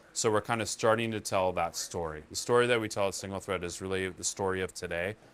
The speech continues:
what's happening today. So you really feel that you're in that moment within the season.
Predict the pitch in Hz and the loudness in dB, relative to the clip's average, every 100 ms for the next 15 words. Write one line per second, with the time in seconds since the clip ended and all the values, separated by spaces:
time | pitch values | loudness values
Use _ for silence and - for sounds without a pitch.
0 | _ - 107 - 98 95 98 92 90 87 | _ 2 2 4 2 2 0 -6 -6 -2
1 | 87 95 - 92 92 110 110 - 104 95 | -2 0 -2 -4 -2 0 0 0 0 2
2 | 90 85 107 98 92 87 87 90 95 110 | 0 -2 -6 -4 -2 -4 -4 -6 -4 -6
3 | 104 87 92 85 82 92 92 120 | -8 -8 -8 -6 -8 -6 -6 -6